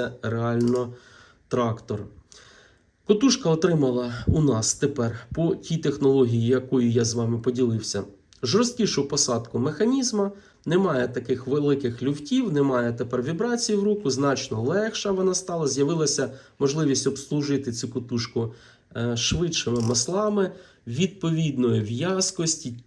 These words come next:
тими маслами, які самі Shimano і рекомендують для обслуговування котушок. Котушки їхні приїздять, оці ванфорди, обслужені не по тій технології, яку нам дає Shimano, щоб ви зрозуміли.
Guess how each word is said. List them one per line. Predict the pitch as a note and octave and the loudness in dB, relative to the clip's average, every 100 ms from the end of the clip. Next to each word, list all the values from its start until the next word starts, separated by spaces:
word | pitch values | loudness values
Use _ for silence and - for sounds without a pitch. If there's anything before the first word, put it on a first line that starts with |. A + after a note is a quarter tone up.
| _ _ _ - | _ _ _ -2
тими | A3 G#3 D3+ | 2 2 2
маслами, | C3+ C#3+ - A#3 C#4 A#3 C#3+ A2+ - _ _ - | 0 -2 -2 -2 0 0 0 -2 -10 _ _ -14
які | A#2+ F#3 - A#3+ - - | -4 -4 0 0 0 -2
самі | - - G3 G#3+ | 0 6 6 6
Shimano | G3+ - G3 A3 A3 G#3 G3+ - | 2 4 4 2 2 4 4 2
і | G3 F#3+ F3+ E3+ - _ - | 0 2 0 -4 -16 _ -2
рекомендують | D3+ F#3 F#3 F#3 F3+ D#3+ A3 G#3+ D#3+ | 2 4 4 4 4 2 2 2 2
для | E3 | 2
обслуговування | E3+ - F3+ F3+ F3+ F3 E3+ E3+ | 2 0 2 4 4 4 -2 -2
котушок. | E3+ - E3 C3 - A2 - _ | -4 -6 -4 -4 -4 -8 -10 _
Котушки | - - C4 B3 - D3 | -6 0 2 2 2 -4
їхні | C3 G3 F3+ - B2+ | -2 -2 -2 -2 -2
приїздять, | B2 C#3 C#3 C#3 D3 B3 B3 | 0 0 0 -2 0 0 0
оці | F#3+ - | -4 -2
ванфорди, | D#3 D3 C#3 C#3 B2 - | -2 -2 0 0 0 -2
обслужені | - D#3 - F#3 A3 A#3+ F#3+ D#3 C3 A2+ - - - | -4 -6 -4 -2 0 2 2 4 0 -2 -10 -20 -8
не | D#3 F3+ | 0 0
по | F#3 | 2
тій | F#3 G#3 G#3 | 0 0 -2
технології, | F#3 E3 E3+ F3 A3+ B3 G3 F#3 D3 - - | -2 -4 -2 0 2 2 2 0 0 -4 -6
яку | C3 F3 F3 G#3+ | -2 -2 0 2
нам | F3+ F3+ F3+ | 2 2 0
дає | C#3+ D#3 D#3 D#3+ | -2 -2 -2 -2
Shimano, | - D3+ C#3+ B2+ A#2+ | -2 -2 0 0 0
щоб | - E3 | -2 -2
ви | D3 | -2
зрозуміли. | C#3+ D3 C3 C3 A#2+ G#2+ | -2 -2 0 0 0 -2